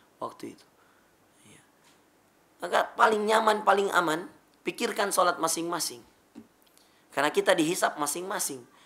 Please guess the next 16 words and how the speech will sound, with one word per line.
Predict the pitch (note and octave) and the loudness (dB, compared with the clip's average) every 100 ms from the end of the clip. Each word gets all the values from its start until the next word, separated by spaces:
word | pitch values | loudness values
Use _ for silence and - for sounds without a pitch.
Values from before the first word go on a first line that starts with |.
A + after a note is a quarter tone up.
| - - - | -20 -20 -10
Kita | - - A#3 | 0 6 8
tidak | G3+ F3 | 8 6
akan | G3 - | 4 4
pernah | A3 G#3 G3+ | 6 6 8
tanggung | G3+ G3+ F#3+ | 6 6 2
dosanya | F3 F3 G3 G3+ | 2 4 4 4
orang, | G3+ G#3 F3 | 6 6 4
Pak. | D#3 C#3 | 2 -2
Dan | C#3+ C#3+ | -2 0
orang | F#3 G3+ | 2 2
tidak | F#3+ D#3+ | 0 -2
akan | D#3+ D#3 | -2 -4
pernah | F#3 F3 | -2 0
tanggung | F#3 F3+ D#3 | -2 -2 -2
dosa | D3 D3 | -2 -4
kita. | - F3+ - | -10 -12 -12